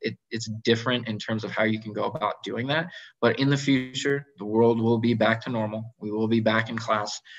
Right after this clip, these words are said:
uh, talking to our teachers again. Uh, so I highly suggest you guys, uh, watch some of those videos, particularly letter of recommendation, but kind of what,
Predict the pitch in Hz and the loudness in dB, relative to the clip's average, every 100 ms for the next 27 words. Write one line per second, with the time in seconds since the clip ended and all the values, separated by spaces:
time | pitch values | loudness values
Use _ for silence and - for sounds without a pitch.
0 | - - 104 104 - 107 113 110 117 117 | -20 -8 -4 -2 2 0 0 0 2 2
1 | 107 104 107 101 101 104 113 - - - | 0 -2 -4 -2 0 0 -2 -14 -20 -20
2 | _ - 107 104 98 110 107 123 123 117 | _ 0 4 4 4 4 6 8 6 4
3 | 113 110 113 113 110 107 107 104 101 - | 2 2 2 2 -2 0 2 0 -4 -12
4 | - _ 104 104 101 98 92 110 113 113 | -20 _ -2 0 2 0 -2 4 4 4
5 | 120 107 107 101 107 104 104 104 - 113 | -2 0 0 0 0 2 2 -2 -8 -2
6 | 131 131 127 113 110 113 104 101 107 - | -2 2 2 4 4 2 0 0 -2 -2
7 | 104 101 104 - 101 107 - 120 131 127 | -6 -4 -4 -6 -6 -6 -2 0 0 0
8 | 113 113 | 2 2